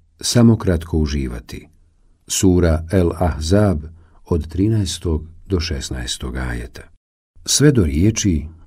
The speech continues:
uzvišenog: „A sljedbenike knjige koji su ih pomagali je iz njihovih utvrda izveo i strah u srca njihova ulio, pa ste jedne pobili,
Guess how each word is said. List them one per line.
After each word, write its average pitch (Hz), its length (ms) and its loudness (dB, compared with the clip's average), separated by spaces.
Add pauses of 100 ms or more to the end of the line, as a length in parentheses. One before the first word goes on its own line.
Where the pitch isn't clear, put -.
(120)
uzvišenog: - 880 -4 (340)
„A 101 140 -4
sljedbenike 117 680 2
knjige 120 480 2 (480)
koji 101 260 2
su 98 240 0
ih 98 180 0
pomagali 101 800 2 (480)
je 110 200 6
iz 104 100 4
njihovih 123 600 2
utvrda 92 480 -2
izveo 76 480 -8 (640)
i 110 100 -2
strah 156 560 2
u 107 100 0
srca 131 400 -4
njihova 87 400 -2
ulio, 85 400 -4 (840)
pa 107 140 4
ste 107 200 0
jedne 123 320 2
pobili, 117 600 4